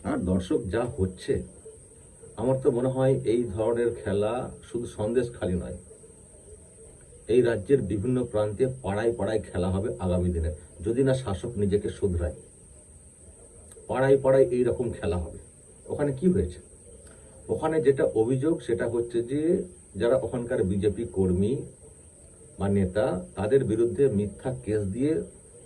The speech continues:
তাদেরকে তুলে নেওয়ার চেষ্টা হচ্ছে, গ্রেপ্তার করার চেষ্টা হচ্ছে। তারই প্রতিবাদ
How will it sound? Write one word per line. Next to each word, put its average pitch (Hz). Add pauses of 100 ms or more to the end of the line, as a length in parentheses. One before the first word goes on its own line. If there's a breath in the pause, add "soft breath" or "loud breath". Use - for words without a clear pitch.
(140)
তাদেরকে 117
তুলে 151
নেওয়ার 156
চেষ্টা 92
হচ্ছে, 82 (1160)
গ্রেপ্তার 147
করার 131
চেষ্টা 104
হচ্ছে। - (260 loud breath)
তারই 175
প্রতিবাদ 139